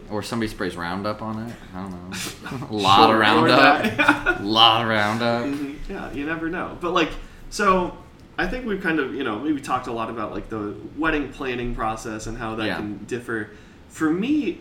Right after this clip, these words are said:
Speaker 2: it's, like, weird being, like, our age and both, like, talking about weddings, but also, like, going to weddings of peers. So, like, my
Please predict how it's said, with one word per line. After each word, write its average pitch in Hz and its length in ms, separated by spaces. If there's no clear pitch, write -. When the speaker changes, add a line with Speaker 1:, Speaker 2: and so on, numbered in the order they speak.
Speaker 2:
it's, 190 200
like, 240 200
weird 147 720
being, 139 580
like, 120 240
our 135 260
age 95 420
and 113 320
both, 131 260
like, 117 120
talking 160 400
about 147 260
weddings, 143 240
but 160 80
also, 226 160
like, 127 200
going 127 340
to 123 120
weddings 113 340
of - 140
peers. 92 300
So, 139 120
like, 131 160
my 156 400